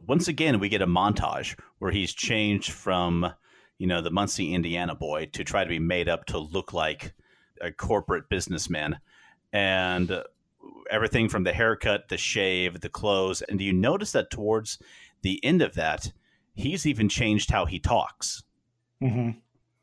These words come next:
Speaker 2: Yeah, he starts to buy into the, the image that they're crafting for him.
Speaker 1: Mm-hmm.
Speaker 2: He's turning himself into a little Musburger.
Speaker 1: Exactly.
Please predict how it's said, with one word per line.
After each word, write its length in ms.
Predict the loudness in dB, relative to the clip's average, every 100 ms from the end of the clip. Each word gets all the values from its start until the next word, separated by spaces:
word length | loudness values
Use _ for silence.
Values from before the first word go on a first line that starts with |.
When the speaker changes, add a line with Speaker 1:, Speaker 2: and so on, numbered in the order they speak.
| -6
Speaker 2:
Yeah, 120 | -2
he 160 | -2
starts 300 | 2 2 2
to 80 | -2
buy 280 | 4 6 6
into 500 | 6 4 2 0 2
the, 340 | 2 0 -2 -4
the 220 | -2 0
image 260 | 2 0 -2
that 120 | -2
they're 160 | -2
crafting 500 | -2 -2 -2 -2 -6
for 220 | 0 0 2
him. 280 | -4 -10 -14 _ _ -4
Speaker 1:
Mm-hmm. 280 | 2 4 4
Speaker 2:
He's 160 | 2 -2
turning 300 | 2 4 4
himself 400 | 0 2 2 2
into 200 | -4 -4
a 20 | -4
little 200 | -6 -6
Musburger. 500 | -8 -8 -10 -10 -18 _ _ _ _
Speaker 1:
Exactly. 640 | -14 -2 -2 -2 -6 -14